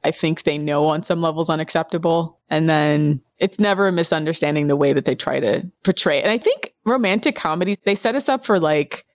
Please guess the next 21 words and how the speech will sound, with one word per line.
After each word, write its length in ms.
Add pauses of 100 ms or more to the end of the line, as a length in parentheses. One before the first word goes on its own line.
bad 640 (220)
choices 460
in 60
this 200
regard, 320
because 260
in 60
a 80
romantic 400
comedy, 520
the 100
men's 320
bonehead 560
moves 240
are 100
always 320
out 160
of 80
ignorance 480
and 100
not, 260